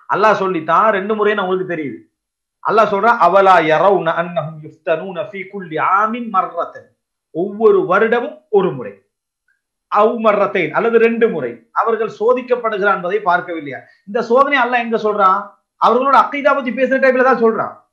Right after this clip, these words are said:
தன்னை வணங்குங்கள் என்று சொல்ற நேரத்துலதான் அல்லாஹ் இந்த சோதனையை பத்தி சொல்லி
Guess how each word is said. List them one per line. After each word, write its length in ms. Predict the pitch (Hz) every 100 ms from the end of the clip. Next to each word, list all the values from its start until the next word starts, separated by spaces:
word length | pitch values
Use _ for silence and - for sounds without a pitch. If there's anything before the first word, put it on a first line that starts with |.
| _ _ _ _ _
தன்னை 360 | - 190 233 226
வணங்குங்கள் 720 | 190 226 247 254 240 247 240
என்று 260 | 240 233 220
சொல்ற 260 | 202 214
நேரத்துலதான் 680 | 233 208 214 208 208 202 247
அல்லாஹ் 200 | 233 226
இந்த 160 | 220 214
சோதனையை 420 | 220 254 254 240
பத்தி 180 | 233 208
சொல்லி 220 | 208